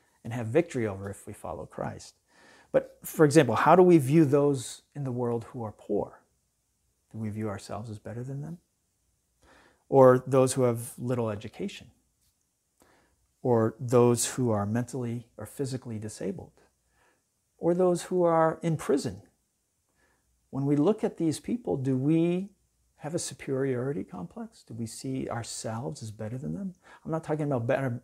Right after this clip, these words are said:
being in a better situation. I'm talking about personally being better than they are personally. That would be the pride of life. And most of the time, you and I will fall to this temptation of thinking ourselves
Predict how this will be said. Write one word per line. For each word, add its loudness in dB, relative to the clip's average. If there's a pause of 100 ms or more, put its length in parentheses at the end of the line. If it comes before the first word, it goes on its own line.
being 0
in 2
a -2
better -2
situation. -8 (300)
I'm -10
talking -2
about -4 (640)
personally -6
being -6
better -8
than -16 (280)
they -8 (240)
are -12 (120)
personally. -16 (1200)
That -2 (140)
would -4
be 0
the -6
pride -10
of -10
life. -8 (240)
And -10
most 4
of 0 (240)
the -4
time, -4
you 0
and -2
I -4 (200)
will -8
fall 6 (640)
to 6
this 6
temptation -4
of -10
thinking -4
ourselves -4